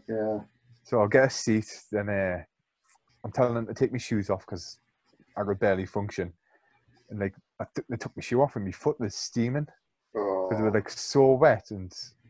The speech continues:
Speaker 2: oh, I was, like, dreading this. Took them off, trench foot. I was like, "Oh, great." Everyone had one blister, which was nice.
Speaker 1: That's not bad then, yeah. I was
Speaker 2: Yeah.
Speaker 1: not so lucky.
Speaker 2: Um,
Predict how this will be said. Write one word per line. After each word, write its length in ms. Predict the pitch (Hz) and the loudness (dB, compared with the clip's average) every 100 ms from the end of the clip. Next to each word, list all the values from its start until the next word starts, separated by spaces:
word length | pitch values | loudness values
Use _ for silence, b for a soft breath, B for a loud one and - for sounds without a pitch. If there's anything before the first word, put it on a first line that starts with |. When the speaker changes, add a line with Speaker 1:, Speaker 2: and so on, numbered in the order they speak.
| - | -8
Speaker 2:
oh, 80 | 98 98 90 | 0 4 4
I 80 | |
was, 100 | 85 92 | 2 -4
like, 160 | 87 - _ _ | -8 -10 _ _
dreading 320 | 107 95 92 | 0 0 0
this. 320 | 92 87 - _ _ b b b b - | -8 -8 -14 _ _ b b b b -6
Took 180 | - 151 | 2 2
them 160 | 131 131 | 2 6
off, 340 | 113 123 - - | 8 6 0 -12
trench 340 | - 120 117 | -2 0 -2
foot. 440 | - - 120 113 - | -8 -2 0 -2 -8
I 40 | 95 | -6
was 80 | |
like, 160 | 95 90 | -4 -4
"Oh, 240 | 92 90 87 | -2 -4 -6
great." 540 | 98 92 95 90 - - _ _ _ _ | -6 -4 -4 -6 -12 -20 _ _ _ _
Everyone 160 | 120 139 | 0 4
had 160 | 139 117 | 4 6
one 220 | 143 143 | 6 6
blister, 400 | 135 139 185 180 _ _ _ _ _ | 0 0 0 -2 _ _ _ _ _
which 160 | 117 - | -12 -8
was 120 | 117 | -6
nice. 360 | 117 135 - - - | -4 -4 -6 -16 -8
Speaker 1:
That's 240 | 170 196 | -6 -6
not 160 | 131 107 | -8 -2
bad 280 | 120 143 131 | 2 2 2
then, 160 | 107 127 | 0 0
yeah. 220 | 135 107 | 2 2
I 160 | 113 117 | 2 2
was 60 | 110 | 2
Speaker 2:
Yeah. 180 | 123 127 - | -2 -4 -10
Speaker 1:
not 280 | 113 107 - | -6 -6 -6
so 100 | - | -6
lucky. 360 | 101 101 - 104 - - _ - - _ _ _ _ _ _ _ _ _ _ _ _ - | -4 -4 -4 -6 -8 -20 _ -20 -20 _ _ _ _ _ _ _ _ _ _ _ _ -8
Speaker 2:
Um, 440 | 104 101 98 95 | -4 -2 -2 -4